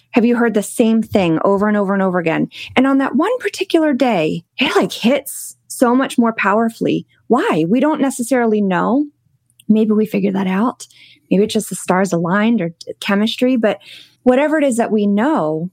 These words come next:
just because we know it so, uh, in and out and perfectly, it doesn't mean other people do. And it is a gift to give them our view and the viewpoint of, yeah.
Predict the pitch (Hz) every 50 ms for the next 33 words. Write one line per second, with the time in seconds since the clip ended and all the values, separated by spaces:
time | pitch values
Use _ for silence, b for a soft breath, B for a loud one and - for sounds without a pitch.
0 | _ - - 240 233 - 262 - 247 202 190 202 233 247 240 220 202 190 175 -
1 | - - - - - 233 226 220 208 196 180 165 160 165 175 170 165 b b b
2 | b - - 175 160 - - 220 233 233 208 190 185 190 208 202 170 - - -
3 | - - 180 165 - - 226 - 240 226 - 175 175 - - 214 208 214 220 -
4 | 202 190 180 - - 175 175 170 - - 180 - - 165 - - 170 185 175 170
5 | 165 165 165 _ _ _ _ _ _ _ _ - 190 185 190 190 180 196 185 202
6 | 170 - 208 233 - - - - 160 - 175 156 156 160 160 160 160 160 156 156
7 | 160 156 151 147 143 139 165 170 _ _ _ - 190 180 170 165 156 - 175 175
8 | - - - 165 - - - - - - - - _ _ _ _ _ _ _ _
9 | 226 214 190 165 160